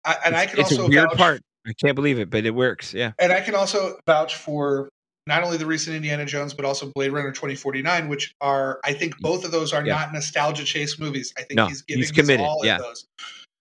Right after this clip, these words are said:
Speaker 1: You know,
Speaker 2: Agreed.
Speaker 1: and he pla-, and he plays his age, you know, like,
Speaker 2: He does. It helps.
Speaker 1: you know, in Blade Runner twenty forty-nine, which everyone knows is my favorite movie, like, he
Speaker 2: Yeah.
Speaker 1: is,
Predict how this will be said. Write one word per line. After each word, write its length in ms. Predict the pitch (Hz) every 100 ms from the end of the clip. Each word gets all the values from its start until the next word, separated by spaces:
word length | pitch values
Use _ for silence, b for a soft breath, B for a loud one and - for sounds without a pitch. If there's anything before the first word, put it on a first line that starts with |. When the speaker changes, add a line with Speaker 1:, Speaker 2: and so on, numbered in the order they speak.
| _ _
Speaker 1:
You 80 | 185
know, 160 | 185 160
Speaker 2:
Agreed. 160 | 123 160
Speaker 1:
and 80 |
he 240 | 156 185 -
pla-, 160 | - 190
and 100 | 180
he 80 | 170
plays 360 | - 185 190 180
his 200 | 156 147
age, 480 | 180 151 92 - -
you 80 | 143
know, 100 | 143
like, 180 | 147 135
Speaker 2:
He 80 | 120
does. 420 | 120 120 - - -
It 100 | 107
helps. 300 | 123 - 170
Speaker 1:
you 100 | 165
know, 240 | 151 151
in 160 | 160 156
Blade 200 | 165 214
Runner 140 | 208
twenty 200 | - 175
forty-nine, 380 | 165 156 170 156
which 140 | 147
everyone 240 | 147 147 151
knows 160 | 147
is 80 | 143
my 100 | 139
favorite 340 | 127 135 120 170
movie, 220 | 226 160
like, 180 | 127 -
he 220 | - 165
Speaker 2:
Yeah. 160 | 107 165
Speaker 1:
is, 420 | 151 151 147 143